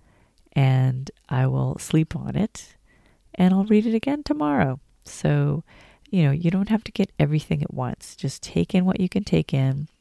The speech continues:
When you get baffled, realize it's part of the process and just embrace that and know that you are learning. And number three, two parts to the process.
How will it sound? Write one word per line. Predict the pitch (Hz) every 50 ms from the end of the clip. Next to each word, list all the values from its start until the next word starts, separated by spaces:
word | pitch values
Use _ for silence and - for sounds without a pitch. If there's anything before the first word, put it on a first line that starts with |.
| _ _ -
When | 143 131
you | 123 131
get | 156 156 156
baffled, | - 156 156 160 - - - 160 160 160 165 - - - - - - - - - _ -
realize | 147 139 147 147 147 147 147 -
it's | 123 - - - - - - _ _ _ -
part | - 175 180 185
of | 185
the | 185 175
process | - - 156 151 147 139 - - 135 135 139 139 - - - _ - _ _ _ _ _ _ _ -
and | 135 139 135 135 143
just | - 151 143 - - - _ _ _ _ _ _ _ _ _ _ _ _ _ _ _ -
embrace | 156 151 135 - 131 135 147 151 -
that | - - - - - - _ _
and | - 135 131 127 - - _ _ _ _ _ _ _
know | - 135 139 139 139 143
that | 135 139 - -
you | 135 139 135
are | 131 127 131 123
learning. | 131 123 120 120 117 - - - - - - - - - - - - - - - - - - - - - _ _ _ _ _ - - - - _ _ _ _ _ - - -
And | 170 147 131
number | 139 135 127 135 143
three, | 139 - - - 208 214 220 226 233 226 - _ - - - - _ _ _ - - - - - - _ _
two | - - - 240 240 240
parts | - - 214 196 196 190 - - -
to | - 190
the | 156 151
process. | - - 120 120 120 - - - - - - - - -